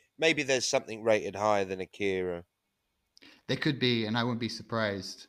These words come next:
Speaker 2: to be honest.
Speaker 1: Mm. There's an awful lot of anime out there.
Speaker 2: There is, and I feel kind of a bit stupid because,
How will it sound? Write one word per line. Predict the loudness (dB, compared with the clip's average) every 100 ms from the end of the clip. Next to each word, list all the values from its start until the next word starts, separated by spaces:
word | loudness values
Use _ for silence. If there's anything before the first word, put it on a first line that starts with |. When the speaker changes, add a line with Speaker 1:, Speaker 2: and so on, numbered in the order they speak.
| -16
Speaker 2:
to | -10
be |
honest. | -8 -8 -10 -12
Speaker 1:
Mm. | -12 -12 -14 -16 _ _ _ _ _ _ -10 0
There's | 4
an | 4 6
awful | 6 6 8
lot | 10 10
of | 10
anime | 6 6
out | 4 4 2 0
there. | -2 -2 -4 _ _ _ 0
Speaker 2:
There | 2 2
is, | 0 -2 -4 -6 -2
and | 0 0 -2 -2 -6 -12 _ -8
I | -6
feel | -2 0 0
kind | 0 0
of | -2
a | -2
bit | -4 -4 -4
stupid | 0 0 0 -4 -6 -10 -20 -12
because, | -10 -2 0 0 -2 -6 -8